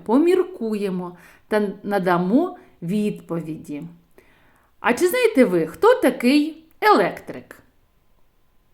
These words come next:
Це людина, яка працює з електрикою, з струмом. А що б сталося, якби не було електрика?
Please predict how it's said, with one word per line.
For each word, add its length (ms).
Це 160
людина, 540
яка 240
працює 440
з 80
електрикою, 960
з 100
струмом. 680
А 120
що 140
б 120
сталося, 540
якби 340
не 120
було 260
електрика? 760